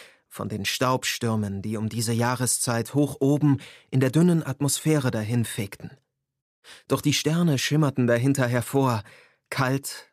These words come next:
und klar und verheißungsvoll. Sie dachte nicht an die anderen. Die lachten sie immer nur aus, wenn sie vom Leuchten erzählte.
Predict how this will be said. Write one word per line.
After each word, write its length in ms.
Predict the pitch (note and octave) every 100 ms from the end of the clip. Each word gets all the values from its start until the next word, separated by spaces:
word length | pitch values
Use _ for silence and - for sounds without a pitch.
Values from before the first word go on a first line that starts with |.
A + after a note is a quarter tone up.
| -
und 200 | B2+ -
klar 420 | C3 A#2+ B2 B2 - - _ _ _ _
und 140 | B2+ B2
verheißungsvoll. 840 | C#3 B2+ D3 B2+ G#2+ - - - - _ _ _ _ _ _ _ _ _ _ _ _
Sie 160 | - D3
dachte 300 | E3 D3 B2+
nicht 220 | A#2+ -
an 100 | A#2+
die 120 | B2
anderen. 440 | B2+ C3+ B2+ - - _ _ _ _ _ _
Die 120 | G#2
lachten 360 | G#2 A2 - B2+
sie 160 | B2+
immer 140 | B2 B2+
nur 220 | B2+ B2
aus, 340 | C#3 C#3+ -
wenn 140 | F#2+ F#2+
sie 100 | G2
vom 220 | - A#2
Leuchten 360 | A#2 A#2 - A2+
erzählte. 560 | G#2 - G2 F#2+ -